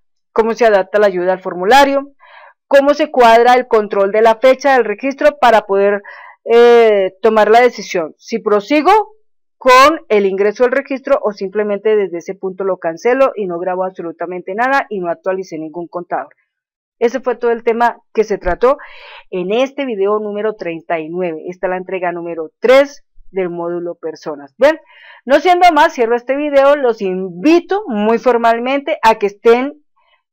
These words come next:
pendientes del próximo video que se entregue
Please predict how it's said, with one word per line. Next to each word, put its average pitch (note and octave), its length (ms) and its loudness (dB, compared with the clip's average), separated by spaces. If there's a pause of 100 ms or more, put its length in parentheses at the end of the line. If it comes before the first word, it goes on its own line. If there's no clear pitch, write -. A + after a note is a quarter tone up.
(120)
pendientes C4 1400 0 (480)
del F#3+ 320 -2
próximo G#3 760 -4
video F3 360 -6
que G3+ 120 -10
se G3 140 -12
entregue C4 680 0